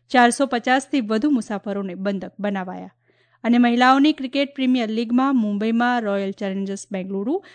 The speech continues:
અને મુંબઈ ઇન્ડિયન્સ વચ્ચે મુકાબલો. સમાચાર વિગતવાર. પ્રધાનમંત્રી નરેન્દ્ર મોદીએ મોરિશિયસના રાષ્ટ્રપ્રમુખ ધરમવીર ગોકુલને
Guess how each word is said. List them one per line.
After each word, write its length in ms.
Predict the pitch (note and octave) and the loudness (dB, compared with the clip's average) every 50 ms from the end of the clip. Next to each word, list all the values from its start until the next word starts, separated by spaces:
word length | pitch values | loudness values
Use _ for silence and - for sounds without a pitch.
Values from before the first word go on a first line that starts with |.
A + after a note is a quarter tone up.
| - - - | -20 -14 -6
અને 260 | A3+ A3+ A#3 A#3 A#3+ | -2 -2 0 0 0
મુંબઈ 420 | A#3 A3+ A3 A3 A3 A3+ A3+ C#4+ D4 | 0 0 0 0 0 0 0 -2 -4
ઇન્ડિયન્સ 520 | C#4 - G#3+ G3+ G3+ G3 G3 F#3+ - - | -4 -6 -6 -4 -4 -4 -6 -8 -8 -8
વચ્ચે 300 | A3+ A3 A3 - - - - | -8 -8 -8 -10 -16 -12 -6
મુકાબલો. 580 | F#3+ G3+ G3 - G3 F3 E3+ - F#3 G3 - _ _ _ _ _ _ _ _ | -6 -6 -6 -6 -8 -10 -10 -10 -12 -14 -14 _ _ _ _ _ _ _ _
સમાચાર 560 | - - A#3+ A3+ G3+ - - F#3 F3 F#3+ F3+ - | -4 -2 -2 -2 -2 -6 -8 -12 -12 -12 -10 -10
વિગતવાર. 500 | G#3+ G3 G3+ F#3+ F#3 G#3 F3+ F3+ G3+ F#3 - _ _ _ _ _ _ _ - - _ _ _ _ _ _ _ - | -8 -6 -6 -8 -6 -8 -8 -8 -10 -12 -16 _ _ _ _ _ _ _ -20 -20 _ _ _ _ _ _ _ 4
પ્રધાનમંત્રી 640 | - C4+ B3+ C4+ D4 D4+ D#4 E4 D#4 D4+ F4 F#4 F#4 | 6 8 8 10 8 8 8 8 8 6 4 4 6
નરેન્દ્ર 380 | E4+ D#4 D4 D4+ D4 D4+ D4+ | 6 6 6 6 4 4 4
મોદીએ 420 | C4+ B3 A#3 A#3+ A#3 C4 A#3+ G3+ F#3 | 4 2 0 0 -2 -2 -2 -2 -2
મોરિશિયસના 760 | G3 G3 G3+ G#3 G#3+ - - A#3 A3+ A3+ - B3+ C4 C#4 C4+ | -2 -2 -2 -2 -4 -4 -4 -6 -4 -4 -4 -2 -2 -2 -2
રાષ્ટ્રપ્રમુખ 800 | A3+ G3 F#3+ F#3+ - - G#3 - G#3+ G3+ G3+ G#3 A#3+ A#3+ - C4 | -4 -4 -6 -6 -8 -10 -12 -8 -6 -6 -4 -4 -4 -4 -4 -6
ધરમવીર 680 | B3 G3 F#3+ G3+ G3 G3 F#3+ F#3+ F3+ G#3 G3+ G3+ G#3 | -6 -6 -4 -6 -4 -4 -6 -6 -6 -6 -6 -6 -6
ગોકુલને 600 | G3 G3 G#3 G3 G3 - - D4+ C#4+ G#3 F3 F3+ | -6 -4 -4 -4 -4 -4 -2 -2 -2 -2 -2 -8